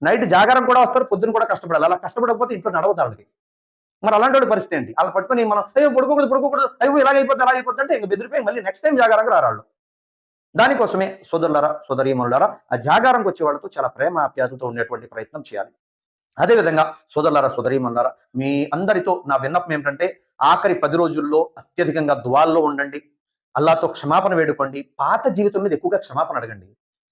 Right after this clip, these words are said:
చాలామంది ఈ రోజున చాలా తప్పులు చేస్తున్నారు. అల్లా మనందరిని రక్షించుగాక. ఈ ఫోన్ వచ్చిన తర్వాత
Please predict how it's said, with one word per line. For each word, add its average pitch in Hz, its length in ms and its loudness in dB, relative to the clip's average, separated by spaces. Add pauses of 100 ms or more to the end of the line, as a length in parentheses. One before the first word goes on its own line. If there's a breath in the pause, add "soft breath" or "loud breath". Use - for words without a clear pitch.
(340)
చాలామంది 180 340 0
ఈ 156 40 0
రోజున 147 520 0 (840)
చాలా 160 140 2
తప్పులు 175 300 -2
చేస్తున్నారు. 147 460 -4 (600)
అల్లా 143 180 2
మనందరిని 139 380 -2
రక్షించుగాక. 123 600 -4
ఈ 131 320 -8
ఫోన్ 233 200 0
వచ్చిన 175 220 -8
తర్వాత 147 600 2